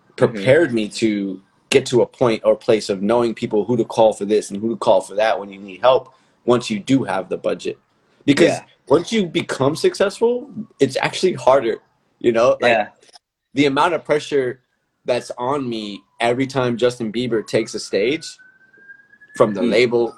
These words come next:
Speaker 2: from the management, from him, from the
Speaker 1: Mm.
Speaker 2: world, like, just haters or trolls or spectators. His fans expect greatness now 'cause we've
Speaker 1: Mm-hmm.
Speaker 2: just been giving them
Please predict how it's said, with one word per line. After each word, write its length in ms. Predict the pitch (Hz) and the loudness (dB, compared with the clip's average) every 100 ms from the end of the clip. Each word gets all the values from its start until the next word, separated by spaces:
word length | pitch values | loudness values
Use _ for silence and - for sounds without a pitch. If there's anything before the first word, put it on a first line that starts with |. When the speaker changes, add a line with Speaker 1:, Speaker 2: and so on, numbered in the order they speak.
| - | -4
Speaker 2:
from 200 | 113 95 | -4 -4
the 80 | |
management, 720 | 85 92 117 123 107 120 113 - | -4 0 0 0 -2 -2 -2 -6
from 280 | - 98 | -6 -4
him, 440 | 92 117 123 123 123 - - | 0 4 4 2 -4 -12 0
from 240 | 123 110 | 2 2
the 60 | 101 | 0
Speaker 1:
Mm. 160 | 107 | -2
Speaker 2:
world, 540 | 87 110 139 160 170 - | 4 4 6 2 0 -2
like, 220 | 120 104 98 | 0 0 0
just 260 | 131 - _ _ 208 196 196 - | -4 -6 _ _ -16 -14 -18 -6
haters 500 | - 131 131 139 107 | 0 2 4 2 0
or 100 | 98 | -6
trolls 520 | - 147 135 131 113 | 0 2 4 2 -2
or 80 | 101 | -6
spectators. 720 | - - 131 - 131 123 127 - - | -4 0 0 0 -2 -2 -6 -12 -4
His 220 | - 117 - | -2 0 -2
fans 400 | - 131 156 147 | 0 0 0 -4
expect 500 | 139 - 147 147 - | -8 0 0 0 0
greatness 440 | 135 127 156 147 | 0 0 -6 -4
now 260 | 151 151 165 | -2 -2 -2
'cause 220 | - 107 | -6 -4
we've 240 | 123 120 | -2 -4
Speaker 1:
Mm-hmm. 260 | - 120 110 | -6 -6 -6
Speaker 2:
just 200 | 120 113 | -6 0
been 200 | 123 110 | 0 2
giving 320 | - 120 127 | 2 2 2
them 240 | 127 120 | 0 0